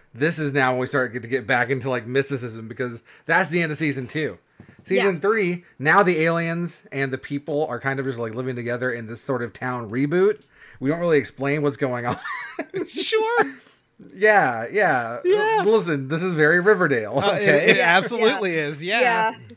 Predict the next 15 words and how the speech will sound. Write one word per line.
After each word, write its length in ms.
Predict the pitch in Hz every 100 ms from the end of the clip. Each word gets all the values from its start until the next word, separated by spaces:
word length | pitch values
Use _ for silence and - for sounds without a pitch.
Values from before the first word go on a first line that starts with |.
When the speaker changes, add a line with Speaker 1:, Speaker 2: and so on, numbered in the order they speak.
| _
Speaker 2:
yeah. 480 | - 220 202 202 233 240 -
Speaker 1:
And, 520 | 165 165 160 156 151
and, 680 | 143 151 147 139 139 135 131
uh, 760 | 135 127 127 123 120 120 117 120
you 80 | 160
know, 280 | 147 120 123 _ _ _ _ 127
um, 720 | 123 120 120 120 117 117 117 -
now, 600 | - 131 127 131 131 127 -
you 100 | 139
know, 140 | 113
there's 220 | 110 117
this 160 | 120 120
new 160 | 127 143
character, 420 | 151 135 131 120
Chuck, 640 | - 160 156 107 - -